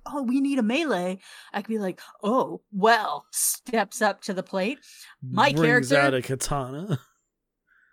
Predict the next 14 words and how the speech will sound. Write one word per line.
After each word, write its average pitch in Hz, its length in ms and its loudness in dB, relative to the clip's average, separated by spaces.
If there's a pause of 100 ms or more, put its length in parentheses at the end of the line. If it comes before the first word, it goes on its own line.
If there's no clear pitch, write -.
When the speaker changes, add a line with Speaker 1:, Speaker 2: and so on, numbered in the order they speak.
(320)
Speaker 1:
It 294 360 4
is 254 340 2
so - 540 0
much 285 260 2
fun. 202 480 -4 (720)
It 262 160 2
is 247 200 2
so 247 540 2
neat, 262 380 0
and 214 160 -4
it's - 160 -14
so 226 400 -2
much 240 320 -2
fun. 208 520 -10